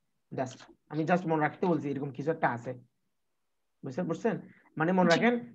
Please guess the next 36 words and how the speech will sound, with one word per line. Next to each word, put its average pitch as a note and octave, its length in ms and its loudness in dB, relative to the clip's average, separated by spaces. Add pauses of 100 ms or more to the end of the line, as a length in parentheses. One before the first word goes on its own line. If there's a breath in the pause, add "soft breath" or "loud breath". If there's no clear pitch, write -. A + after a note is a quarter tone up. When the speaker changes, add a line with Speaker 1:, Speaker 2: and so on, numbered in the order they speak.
Speaker 1:
heading F#3 160 6
এর G3 80 2
মধ্যে F#3+ 200 2
meta E3+ 220 4
tag, F3+ 240 2
title E3+ 300 4
tag, F#3 200 0
link, E3 440 0
style, B2+ 320 -4 (200)
এই C3+ 80 -8
তিন D#3 160 -4
চারটা D3+ 260 -2
জিনিস D#3 220 -2
থাকে, D3 280 -8 (220)
এটা D3 140 -4
মনে D#3 180 0
রাখেন C3 220 -6
আর C3 80 -6
কিছু B2 180 -8
দরকার B2 220 -6
নেই। - 100 -12 (1700 loud breath)
তাহলে F3+ 460 2
এই F#3 160 4
যে F3+ 140 2
source F#3 400 0 (380)
এবং D3 260 -2 (840)
এই D#3 160 4
যে D#3 80 4
hyper D#3 300 -2
reference C3+ 340 -4
difference D#3+ 360 -2
দেখালাম, D3 500 -2 (200 loud breath)
এগুলো - 180 0 (300)
আবার D#3+ 200 4
এগুলো G3+ 260 4
কি? C3+ 280 -8